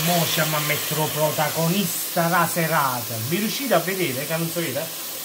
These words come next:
La famosa trippa, guarda quanto è bella, mamma mia. Guarda, a me già mi sta venendo l'acquolina in bocca. Adesso fate in modo che si rosola proprio per bene, si unisce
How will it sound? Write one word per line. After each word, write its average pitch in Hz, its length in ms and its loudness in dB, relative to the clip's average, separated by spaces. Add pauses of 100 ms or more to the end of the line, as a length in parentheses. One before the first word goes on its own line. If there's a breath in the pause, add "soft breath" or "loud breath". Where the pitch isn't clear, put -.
(340)
La 139 80 -2
famosa 160 800 2
trippa, 139 580 -4
guarda 131 320 0 (200)
quanto 139 440 -2
è 131 80 0 (160)
bella, 123 480 -4
mamma 139 1000 -2 (360)
mia. 131 160 -2 (480)
Guarda, 165 400 0
a 165 60 2
me 180 240 2
già 208 160 0
mi 214 100 0
sta 196 160 -2
venendo 185 380 2
l'acquolina 175 500 0
in 170 160 -2
bocca. 139 300 0 (800)
Adesso 220 500 -2
fate - 840 0
in 180 120 -4
modo 196 360 0
che 165 120 -4
si 165 300 -4
rosola 165 460 2
proprio 170 340 0
per 151 220 -8 (160)
bene, 196 360 -4
si - 260 -6
unisce 165 420 -2